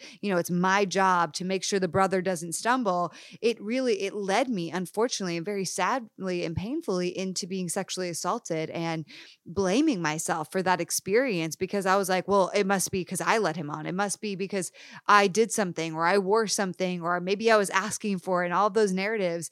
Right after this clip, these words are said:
And I believed that for years and years and years. And it was actually really hard for me to even say that this was sexual assault and rape because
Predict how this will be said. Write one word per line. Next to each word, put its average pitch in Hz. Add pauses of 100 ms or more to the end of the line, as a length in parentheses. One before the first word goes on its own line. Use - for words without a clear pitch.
(320)
And 190
I 220
believed 208
that 147
for 185
years 214
and 180
years 185
and 175
years. 202
And 185
it 170
was 170
actually 190
really 180
hard 185
for 202
me 165 (300)
to 233
even 208
say 190
that 180
this 208
was 185
sexual 175
assault 165
and 170
rape 175
because 185